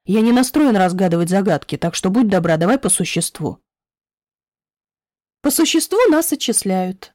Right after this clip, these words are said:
Обеих. Если у тебя ко мне счеты, то Ида совершенно ни при чем. Оставь ее в покое". "Ты решила,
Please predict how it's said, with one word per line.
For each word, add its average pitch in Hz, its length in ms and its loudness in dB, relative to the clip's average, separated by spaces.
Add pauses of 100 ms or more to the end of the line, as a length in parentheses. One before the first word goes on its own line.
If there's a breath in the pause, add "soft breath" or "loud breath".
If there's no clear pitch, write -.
Обеих. 269 720 0 (360)
Если 294 320 2
у 285 60 2
тебя 269 260 2
ко 269 120 0
мне 254 220 2
счеты, 330 420 0
то 240 140 0
Ида 247 200 2
совершенно 277 540 0
ни 320 120 2
при 320 160 -2
чем. 185 280 -4 (180)
Оставь 349 440 0
ее 339 180 4
в - 80 -8
покое". 247 540 -2 (1800)
"Ты 143 140 -4
решила, 156 720 -2